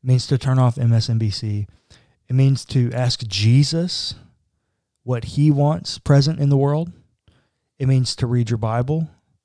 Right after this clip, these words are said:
It means to seek counsel from men and women of faith that you respect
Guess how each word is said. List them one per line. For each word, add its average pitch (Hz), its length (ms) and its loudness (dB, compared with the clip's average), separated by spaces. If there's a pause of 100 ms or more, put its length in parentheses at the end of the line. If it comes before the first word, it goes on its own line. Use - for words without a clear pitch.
(420)
It 135 80 -2
means 135 320 4
to 135 120 2
seek 123 360 -2
counsel 151 800 -2 (100)
from 120 600 0 (1900)
men 143 320 4
and 127 140 2
women 135 220 2
of 123 100 -2
faith 127 380 -4
that 135 120 -8
you 127 80 -2
respect - 580 -6